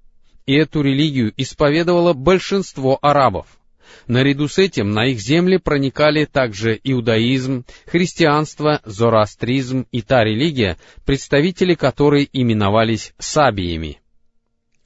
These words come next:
Проникновение в Аравию иудеев можно разделить по меньшей мере на два этапа. Первый — их появление на Аравийском полуострове в период вавилонских и ассирийских нашествий на Палестину,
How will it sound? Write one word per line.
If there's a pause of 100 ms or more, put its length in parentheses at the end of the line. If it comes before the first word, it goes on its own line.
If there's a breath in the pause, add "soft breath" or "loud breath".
(440 soft breath)
Проникновение
в
Аравию
иудеев
можно
разделить
по
меньшей
мере
на
два
этапа. (1160 soft breath)
Первый —
их
появление
на
Аравийском
полуострове
в
период
вавилонских
и
ассирийских
нашествий
на
Палестину,